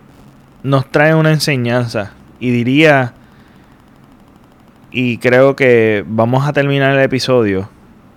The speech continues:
y no vamos a poder cubrir en lo absoluto todo,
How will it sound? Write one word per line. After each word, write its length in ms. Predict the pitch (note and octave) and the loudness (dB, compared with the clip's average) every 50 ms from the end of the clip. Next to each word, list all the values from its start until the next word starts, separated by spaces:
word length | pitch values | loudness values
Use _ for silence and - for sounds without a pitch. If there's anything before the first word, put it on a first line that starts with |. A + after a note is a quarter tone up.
| _ - _ | _ -20 _
y 120 | - B2 B2 | -8 -4 -2
no 120 | A#2+ A#2 | 0 0
vamos 240 | B2 B2 C3+ C#3+ D3 | 0 0 0 0 -2
a 60 | D3 | -2
poder 280 | B2+ C3 B2+ B2+ B2+ A#2+ | 0 2 2 2 0 0
cubrir 480 | - B2+ A#2 G#2+ G#2+ A2 A2+ A#2 A#2+ A#2 - - - - - _ - - - - - - - - - - - - - | -2 -2 0 0 0 0 0 -2 -4 -8 -14 -20 -20 -20 -20 _ -20 -20 -20 -20 -20 -20 -20 -20 -20 -20 -20 -16 -8
en 180 | - C3 B2+ B2 | -4 -2 0 2
lo 80 | A#2+ | 0
absoluto 680 | A2 G2+ - - B2 A2 A#2+ B2+ C#3 D3 - A#2 G#2 F#2+ F#2 F#2 - - - | 0 -2 -2 -2 0 0 2 0 0 0 0 -2 -2 -2 -10 -20 -20 -16 -2
todo, 380 | - B2 C3 C3+ A#2 G2 F#2+ | 0 2 2 2 0 -2 -6